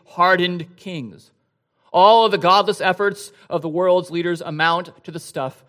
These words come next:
of babble. They say, "Oh, let us make a tall tower to the heavens. Let us make a name for ourselves." And the triune Lord says, "Let us come down and check out all this cute little thing that they're trying to do here.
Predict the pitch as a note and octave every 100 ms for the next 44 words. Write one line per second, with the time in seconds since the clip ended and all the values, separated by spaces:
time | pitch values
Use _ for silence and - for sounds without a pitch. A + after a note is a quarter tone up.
0 | _ C3 B2 A#2 A2 F#2 - _ _ _
1 | _ _ _ _ _ _ _ _ - A#2+
2 | C3 D#3+ F3+ E3+ E3+ E3+ F3 F3 E3 -
3 | G3+ G3+ - A3 A3+ A#3 G3+ A3 G3+ G#3
4 | E3+ F#3 A3+ A3 G#3 B3 C4+ B3 B3 A#3+
5 | A#3+ A#3 G#3+ C#3 A2 - _ _ _ _
6 | _ _ _ _ D#3+ F3 D#3+ F3 E3 D#3+
7 | D#3 D3+ D#3 D#3 D3+ C#3+ C#3 _ _ C#3+
8 | C3+ B2+ D#3+ _ _ _ E3+ D#3 - -
9 | _ _ _ _ _ _ _ - C#3 C#3
10 | C3 B2 - D3+ C3+ A#2 D3+ D#3+ D#3 _
11 | _ _ _ G3+ E3+ D#3 D3 B2+ A2 G#2+
12 | A#2+ G2+ F2+ F2 F#2+ _